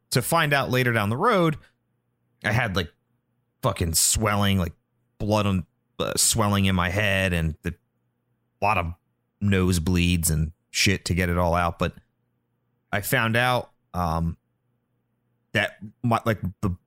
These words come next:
one of the bones on the top of my spine actually shifted. And when I hit,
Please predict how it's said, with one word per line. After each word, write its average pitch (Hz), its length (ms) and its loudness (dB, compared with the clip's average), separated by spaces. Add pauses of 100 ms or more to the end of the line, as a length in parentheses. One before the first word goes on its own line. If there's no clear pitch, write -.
(120)
one 131 100 0
of 123 60 0
the 107 60 -4
bones 139 360 0
on 107 60 -2
the 90 60 -4
top 123 280 -2
of 110 60 0
my 92 120 0
spine 117 800 0 (380)
actually 104 760 0 (360)
shifted. 82 600 -2 (320)
And 82 100 -2
when 92 100 2
I 90 80 0
hit, 110 280 -2